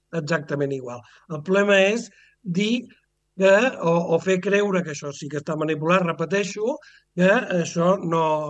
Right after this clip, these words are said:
el periodisme actual no és fiable. Llavors, el que sí és fiable són algú que es despenja fent un vídeo que no se sap si és de, d'aquest any o d'un altre, i dir, "Mireu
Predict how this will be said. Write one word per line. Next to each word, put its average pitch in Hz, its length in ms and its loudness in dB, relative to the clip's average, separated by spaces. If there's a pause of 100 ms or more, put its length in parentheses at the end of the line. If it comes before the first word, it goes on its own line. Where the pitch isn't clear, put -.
el - 80 -16
periodisme 165 420 0
actual 175 380 2
no 156 100 -2
és 147 100 -10
fiable. - 440 -18 (240)
Llavors, 185 260 2
el 165 100 0
que 165 140 -2
sí 214 240 -4
és 185 160 -2
fiable 214 480 0 (480)
són 185 300 4 (100)
algú 165 320 0
que 175 80 0
es 165 80 -4
despenja 165 480 0
fent 175 240 2
un 165 100 -6
vídeo 170 440 -2 (220)
que 151 120 -10
no 156 140 -4
se 160 100 -4
sap 175 260 0
si 165 220 -6
és 151 80 -8
de, 156 180 -2 (200)
d'aquest 151 380 -4
any 180 200 2
o 151 80 -4
d'un 160 160 0
altre, 196 380 0 (240)
i 160 160 -8
dir, 151 100 -2
"Mireu 180 380 2